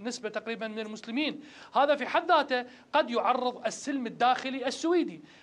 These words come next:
هناك أسباب كثيرة، ي-، هناك أسباب ومبررات قد تعطي للحكومة السويدية، وهناك أيضًا قوانين أخرى إضافة للدستور، قانون التجمع العام في السويد، قد بالإمكان توظيفه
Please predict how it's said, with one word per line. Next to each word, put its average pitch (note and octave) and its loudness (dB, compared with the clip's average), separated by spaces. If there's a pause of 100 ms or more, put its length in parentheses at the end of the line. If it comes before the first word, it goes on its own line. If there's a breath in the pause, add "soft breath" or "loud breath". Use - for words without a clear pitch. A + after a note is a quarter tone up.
(180 loud breath)
هناك E4+ 2
أسباب D#4 2
كثيرة، A#3 -2 (500 loud breath)
ي-، C#4+ 0
هناك C4+ 0
أسباب B3 2
ومبررات A#3 0 (380 loud breath)
قد D#4+ 4 (220)
تعطي A#3+ -2 (140)
للحكومة F#3+ -6
السويدية، G3+ -6
وهناك A3 0
أيضًا D4 2
قوانين C4 2
أخرى C#4 2
إضافة C#4+ 0
للدستور، B3 -6
قانون A#3+ 0
التجمع A#3+ -4
العام A3 2 (220 loud breath)
في - -6
السويد، A#3+ -2 (280 loud breath)
قد E4+ 4
بالإمكان C4 2
توظيفه C4+ 2